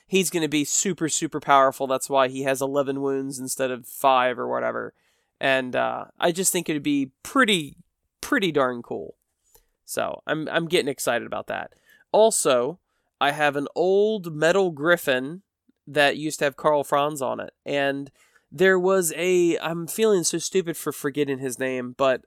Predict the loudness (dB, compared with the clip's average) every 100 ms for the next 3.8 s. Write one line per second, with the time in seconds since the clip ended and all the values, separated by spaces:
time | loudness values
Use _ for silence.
0 | -16 -2 2 2 2 -4 0 2 2 -2
1 | -4 -2 2 2 0 -2 -4 -4 0 0
2 | 0 -2 -4 -4 -6 -6 -4 -4 -4 -4
3 | -6 -4 -2 -2 -6 -10 -12